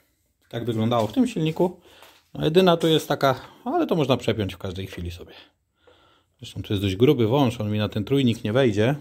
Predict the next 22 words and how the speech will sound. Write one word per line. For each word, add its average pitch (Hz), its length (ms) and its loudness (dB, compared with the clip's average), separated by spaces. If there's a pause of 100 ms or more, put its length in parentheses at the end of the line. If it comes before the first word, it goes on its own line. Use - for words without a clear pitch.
bo 98 160 -6
widać, 98 280 -8
że 98 100 -10
jaka 95 180 -12
tu 104 100 -12
jest 92 120 -12
różnica. 101 520 -6
Yy, 90 600 -8 (460)
to 104 120 -2
jest 101 140 0
wyjście 120 300 2
do 107 100 -2
kontrolki 113 500 0
wody, 127 420 2
a 107 100 -2
to 117 140 -6
jest, 110 400 -6
yy, 104 200 -6
wyjście 107 380 -6
na 107 140 -4
przepłukiwanie 101 640 -2
silnika. 90 480 -6